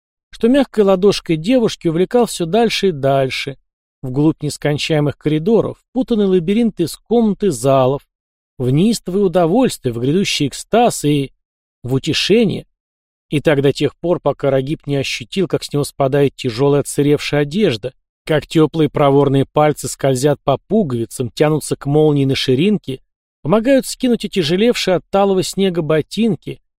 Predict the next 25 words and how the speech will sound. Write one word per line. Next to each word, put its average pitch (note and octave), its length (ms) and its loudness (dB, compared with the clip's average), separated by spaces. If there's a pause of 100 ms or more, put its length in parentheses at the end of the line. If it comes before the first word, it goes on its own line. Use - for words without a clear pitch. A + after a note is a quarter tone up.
(100)
стаскивают G#3 580 0
грубые F3 420 2
джинсы, D#3+ 460 -2
пропитавшуюся C#3+ 840 0
потом C3 420 0
толстовку. C#3 840 -2 (760)
Как D3 220 0
освобождают C#3+ 720 2
его C#3+ 160 0
сильное, G3 460 -2
истосковавшееся D3 880 -2
по - 100 -2
ласкам D3 540 0
тело. B2 420 -4 (760)
И F3 80 0
его, B3 420 4
будто F#3 340 -2
бы E3 160 0
запертую D#3 580 0
в - 40 -6
скорлупе E3+ 560 -2
из C#3+ 120 0
условностей, D#3 720 -2
мужскую D#3+ 480 -4
сущность. - 760 -4